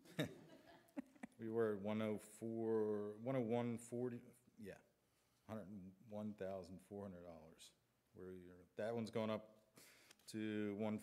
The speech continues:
forty and two hundred dollars.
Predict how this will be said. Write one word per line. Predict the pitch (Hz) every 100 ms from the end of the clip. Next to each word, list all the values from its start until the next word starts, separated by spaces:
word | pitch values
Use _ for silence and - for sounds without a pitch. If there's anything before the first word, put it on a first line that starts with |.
| - -
forty | 117 117 110 107 104 101 98 - - _ _ _ _ _ _ _ _ _ _ _ _ _ -
and | 98 95 87 78
two | - 92
hundred | 92 82
dollars. | 85 - - -